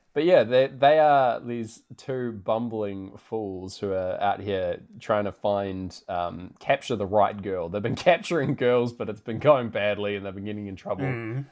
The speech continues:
Speaker 1: they're like, "Oh, we gotta bring her back to Cooper." It's like, okay. So they're out here trying to z-, hone in on Daisy,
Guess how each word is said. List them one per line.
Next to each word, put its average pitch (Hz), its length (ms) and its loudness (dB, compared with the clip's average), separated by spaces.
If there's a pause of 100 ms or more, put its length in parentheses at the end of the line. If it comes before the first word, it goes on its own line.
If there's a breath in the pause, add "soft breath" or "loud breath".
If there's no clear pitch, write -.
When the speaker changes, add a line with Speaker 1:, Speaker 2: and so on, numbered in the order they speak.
(140)
Speaker 1:
they're 92 80 -8
like, 87 200 -2
"Oh, 110 160 2
we 110 60 -2
gotta 113 180 2
bring 135 180 0
her 113 80 2
back 120 260 0
to 85 100 -14
Cooper." 113 440 -2 (560)
It's 135 160 -14
like, 87 180 -8
okay. 90 300 -6 (380)
So 98 160 -8
they're 110 180 0
out 101 160 2
here 98 160 -4
trying 92 240 -6
to 90 200 -8 (280)
z-, 98 160 -12 (100)
hone 104 300 0
in 95 140 -6
on 90 140 -6
Daisy, 92 580 -6